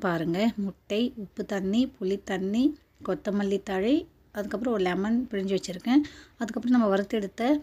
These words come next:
பூண்டு, வெங்காயம், அதுக்கப்புறம் சில்லி ஃப்ளேக்ஸை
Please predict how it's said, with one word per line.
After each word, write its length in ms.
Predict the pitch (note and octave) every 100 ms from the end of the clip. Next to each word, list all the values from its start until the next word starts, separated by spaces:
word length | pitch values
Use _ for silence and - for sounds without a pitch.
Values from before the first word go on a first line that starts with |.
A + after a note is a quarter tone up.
| - _ _ _ _ - A#3+ A#3+
பூண்டு, 400 | B3 B3 A3+ A#3+ D4 - _ B3 G3
வெங்காயம், 640 | F#3 G3 G#3+ G#3 A#3+ C#4+ D4 - -
அதுக்கப்புறம் 420 | F#3+ G3+ A#3 -
சில்லி 200 | A3 A3
ஃப்ளேக்ஸை 400 | G#3+ F#3 - B3